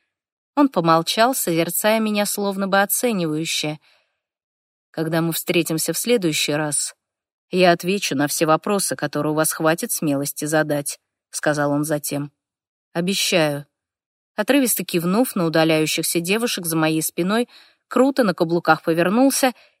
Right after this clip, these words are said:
и последние слова бросил уже через плечо. «Идите домой. Если не ошибаюсь, вам всё ещё есть над чем подумать». Пару секунд я смотрела, как он идёт по направлению к храму, туда, откуда мы пришли,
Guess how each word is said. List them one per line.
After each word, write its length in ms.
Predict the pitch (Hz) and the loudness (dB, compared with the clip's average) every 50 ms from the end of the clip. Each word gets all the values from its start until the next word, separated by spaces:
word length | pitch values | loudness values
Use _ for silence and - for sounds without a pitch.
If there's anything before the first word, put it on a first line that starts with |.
| _ - | _ -10
и 60 | 285 | 2
последние 580 | - 220 196 - - 196 202 220 233 254 262 | 2 2 2 4 0 0 0 2 2 2 0
слова 320 | 240 - 262 254 247 247 240 | 0 2 2 4 4 4 2
бросил 400 | 185 165 160 156 - - 180 185 | 4 2 0 0 -2 -2 -4 -4
уже 180 | 175 156 143 | -4 -4 -4
через 300 | 143 - - 143 147 - | -6 -4 -6 -6 -6 -8
плечо. 500 | - _ 156 147 - - - 147 143 143 - _ _ _ _ _ _ _ _ _ _ _ _ | -6 _ -8 -6 -4 -4 -4 -4 -4 -6 -10 _ _ _ _ _ _ _ _ _ _ _ _
«Идите 380 | - 180 165 185 185 - - 170 | -2 -2 0 0 -2 -2 -2 2
домой. 500 | 165 165 156 156 156 147 143 143 147 - _ _ _ _ _ _ _ _ | 2 4 4 4 2 0 -2 -4 -8 -14 _ _ _ _ _ _ _ _
Если 300 | 170 165 156 - - 160 | 0 0 0 0 0 2
не 140 | 156 156 151 | 2 2 2
ошибаюсь, 640 | 156 147 - - 165 170 185 196 185 160 143 - | 2 0 0 -2 2 4 4 4 4 4 2 0
вам 160 | - 147 143 139 | -2 -2 -2 -2
всё 180 | - - 160 | -4 -2 -2
ещё 240 | 156 143 - - 165 | -2 -2 -2 -4 -2
есть 480 | 165 170 175 165 - - - - - _ _ - | 0 0 0 0 -2 -4 -10 -14 -14 _ _ -6
над 180 | 156 151 143 | -6 -6 -4
чем 260 | - - - 147 135 | -4 -4 -4 -4 -2
подумать». 640 | 135 - 156 151 156 147 135 135 139 - - - - _ _ _ _ _ _ _ _ _ _ _ _ _ _ _ _ _ _ | -2 -2 -2 0 -2 -4 -4 -4 -6 -6 -8 -12 -12 _ _ _ _ _ _ _ _ _ _ _ _ _ _ _ _ _ _
Пару 180 | - 285 294 285 | 4 6 6 6
секунд 480 | - - 233 - - - 285 302 269 | 4 2 -2 -2 2 4 4 4 4
я 140 | - 196 175 | 4 2 0
смотрела, 580 | 175 - 190 175 175 - - 233 262 269 247 214 | 0 0 0 0 0 2 2 2 4 4 4 2
как 220 | - 175 160 - | 0 -2 -2 0
он 160 | 185 175 175 | -2 0 0
идёт 320 | 170 165 180 233 254 - _ | -2 0 0 0 0 0 _
по 80 | 190 | -2
направлению 580 | 175 160 - 175 165 165 170 170 170 165 160 160 | -2 0 4 4 4 4 4 2 2 2 0 -2
к 60 | - | -4
храму, 480 | - - 208 208 233 247 254 262 262 - - - _ _ _ _ | -2 2 4 6 6 6 6 4 2 0 -4 -14 _ _ _ _
туда, 320 | - 285 233 190 185 165 165 | -2 0 4 6 6 6 6
откуда 280 | - - - 170 165 | 4 0 0 0 2
мы 140 | 160 165 165 | 2 2 0
пришли, 540 | - - 180 170 - - - 208 233 254 | 0 -2 -2 -2 -2 -2 0 0 0 -2